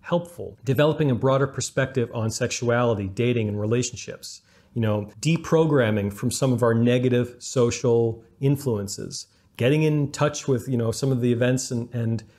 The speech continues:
perhaps non-obvious events, influences, et cetera, from our childhood that in some ways are perhaps fueling our retroactive jealousy.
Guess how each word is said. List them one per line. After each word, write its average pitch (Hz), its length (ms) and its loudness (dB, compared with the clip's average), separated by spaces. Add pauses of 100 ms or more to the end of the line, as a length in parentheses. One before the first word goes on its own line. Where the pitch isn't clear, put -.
(140)
perhaps 131 320 -2
non-obvious 131 1120 0 (180)
events, 131 500 0
influences, 131 600 0
et 107 80 -6
cetera, 135 400 2
from 123 200 -2
our 120 120 0
childhood 185 640 0 (380)
that 120 100 -2
in 123 80 2
some 131 200 2
ways 123 160 2
are 120 60 -2
perhaps - 400 -4 (120)
fueling 156 600 0
our 107 120 -2
retroactive 107 480 -2
jealousy. 95 520 -10